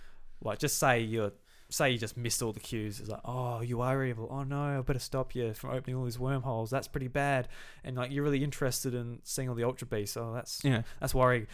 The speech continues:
Speaker 1: This one's just like, "I wanna stop this thing." It's like, "Why? Just let it go, man. It's fine." It's like, "No!" It's like, <laughs> "No,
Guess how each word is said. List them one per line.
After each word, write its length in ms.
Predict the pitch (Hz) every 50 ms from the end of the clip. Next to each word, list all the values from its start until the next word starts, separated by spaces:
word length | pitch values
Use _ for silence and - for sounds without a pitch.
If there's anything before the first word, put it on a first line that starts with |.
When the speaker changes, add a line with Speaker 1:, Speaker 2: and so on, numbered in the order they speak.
| - -
Speaker 1:
This 140 | 190 - -
one's 140 | 214 185
just 120 | - 165 -
like, 240 | 147 131 127 - - - - - - - - - - - - _ - - - - - - - - - - - - - - - - - - - - - - - _ _ - - - -
"I 60 | 131
wanna 220 | 135 175 220 226 -
stop 160 | - 208 -
this 100 | 214 -
thing." 80 | 202
It's 80 | 170 143
like, 140 | 156 131 143
"Why? 420 | 156 190 233 269 226 139 104 98 - -
Just 320 | - 180 - - - - -
let 200 | 185 220 254 269
it 20 |
go, 200 | 156 135 147 196
man. 320 | 233 240 160 117 104 101 101 - - - - _ _ - -
It's 100 | - -
fine." 340 | - - - - 226 - 107
It's 100 | 101 -
like, 100 | - -
"No!" 500 | 170 214 254 285 302 294 285 262 185 - - -
It's 100 | - -
like, 120 | 185 170 - - - - - - - -
<laughs> 380 | - - - - - - - -
"No, 100 | 247